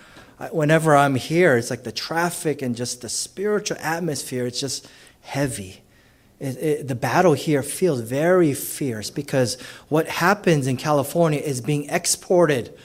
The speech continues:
acro-, uh, all over the world. So if Satan wants to topple America, wants to influence the world in a negative way, he will, he will take control of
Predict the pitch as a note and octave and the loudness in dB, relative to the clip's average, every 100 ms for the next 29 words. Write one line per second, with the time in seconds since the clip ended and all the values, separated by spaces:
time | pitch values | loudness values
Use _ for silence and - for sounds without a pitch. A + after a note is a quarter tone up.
0 | - - D#3 - F#3 D#3 C3+ - - - | -20 -8 -6 0 0 0 -4 -10 -18 -20
1 | - D#3 G3+ G#3+ G3+ D#3 C3+ C3 D3 B2 | 0 8 12 12 10 8 6 6 6 6
2 | A#2 - C#3+ C3 - G#3 G#3 D3+ C#3+ D#3 | 2 2 2 2 2 2 2 0 4 4
3 | D#3 - - D#3+ F3 D#3 B2+ B2 C3+ D3 | 4 -2 -2 2 2 4 2 2 2 2
4 | D3 C#3+ C#3 - - - C#3+ D3+ D3+ - | 2 0 0 -8 -18 -2 4 4 4 0
5 | - F#3 F#3+ F#3+ - G3+ F#3+ D#3 C3 - | 0 4 4 4 2 6 8 6 2 0
6 | C#3 C#3 D3 C#3+ D3 C#3 C3+ D3 E3+ F#3 | 2 4 6 4 0 -4 -2 0 0 4
7 | F3 D3 B2+ C3+ B2 A2+ G#2 - - - | 4 4 4 2 2 -2 -6 -14 -16 0
8 | D#3+ D3 C#3+ C#3+ C#3+ D#3+ D3 D3 E3 E3 | 4 6 4 0 0 2 2 0 -2 -2
9 | C3+ - E3+ E3 D#3 C3 A#2+ | -4 -2 2 4 4 2 -2